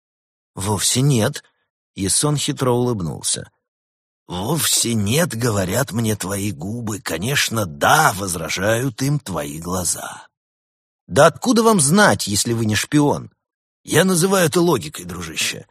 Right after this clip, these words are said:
Знакомо это понятие?» «Знакомо», буркнул Артём. «Логичный моё второе имя». Шакал вздохнул. «Не переживай так.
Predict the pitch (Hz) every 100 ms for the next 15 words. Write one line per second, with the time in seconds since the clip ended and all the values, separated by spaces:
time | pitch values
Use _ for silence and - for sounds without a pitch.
0 | _ _ - 135 135 247 160 101 90 87
1 | 73 - 62 - _ _ _ _ _ -
2 | 92 107 107 139 104 80 - - 78 78
3 | - 76 76 - 71 60 _ _ _ _
4 | _ _ - - 104 123 - 104 101 101
5 | 101 95 107 107 104 101 82 64 - _
6 | _ _ _ _ _ - - 101 - 117
7 | 127 120 127 87 65 58 - _ _ _
8 | _ _ _ - 143 160 156 110 87 65
9 | - - -